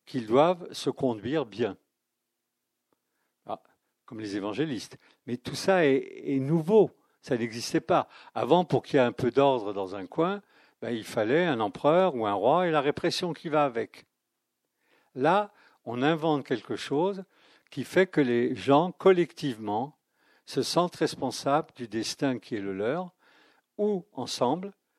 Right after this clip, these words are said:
ou chacun pour le christianisme. Ensemble pour le judaïsme, chacun pour le christianisme. Euh, alors, j'ai parlé du fait que, euh, le judaïsme antique était une démocratie, oui, mais pas comme les Grecs, une démocratie collective,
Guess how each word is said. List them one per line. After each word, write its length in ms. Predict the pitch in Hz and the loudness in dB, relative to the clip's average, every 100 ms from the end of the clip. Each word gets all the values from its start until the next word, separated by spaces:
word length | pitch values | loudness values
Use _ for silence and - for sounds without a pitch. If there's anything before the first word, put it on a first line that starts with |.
| _ - | _ -6
ou 200 | 180 185 | -6 -4
chacun 520 | - 156 - 139 180 | -2 -2 0 0 0
pour 140 | 143 | -6
le 60 | 123 | -6
christianisme. 600 | - 117 - 104 92 90 - | -6 -6 -6 -6 -8 -14 -20
Ensemble 440 | - - 123 107 95 | -20 -8 -8 -8 -10
pour 140 | 104 | -12
le 60 | 92 | -10
judaïsme, 400 | 92 92 123 170 - _ _ - | -10 -12 -12 -16 -20 _ _ -6
chacun 420 | - 131 156 151 - | -4 -2 -2 -4 -8
pour 120 | 123 | -12
le 60 | 104 | -12
christianisme. 600 | - - - 95 117 120 _ _ _ - - - _ _ _ _ | -12 -10 -10 -10 -14 -20 _ _ _ -20 -20 -20 _ _ _ _
Euh, 140 | 135 127 - | -4 -4 0
alors, 320 | 139 123 - _ _ _ _ _ _ - | 6 6 4 _ _ _ _ _ _ -16
j'ai 200 | 156 156 | -2 -2
parlé 340 | - 165 143 147 | 6 8 8 4
du 100 | 127 | 2
fait 260 | 160 143 | 2 2
que, 260 | - 107 120 _ _ - - - | 2 0 0 _ _ -20 -20 -4
euh, 200 | 135 117 | 0 4
le 120 | 117 | 6
judaïsme 540 | 117 143 139 139 127 127 | 4 6 6 6 4 2
antique 480 | - 143 131 - _ | 2 0 0 -4 _
était 400 | 117 123 143 131 - | -12 -2 0 0 -2
une 160 | 131 | -8
démocratie, 840 | 107 127 120 - - 107 - 156 202 _ _ | -2 0 0 -2 -6 -6 -4 -4 -4 _ _
oui, 200 | 104 135 | -2 0
mais 120 | 165 | 0
pas 220 | - 135 123 | 0 -2 -2
comme 200 | 127 101 | -4 -4
les 100 | 92 | -2
Grecs, 380 | 95 151 - _ _ - | -4 -4 -10 _ _ -10
une 40 | |
démocratie 560 | 107 104 - 107 - 117 | -8 -8 -10 -10 -10 -2
collective, 680 | - 185 139 - 101 113 | 4 4 2 -4 -8 -6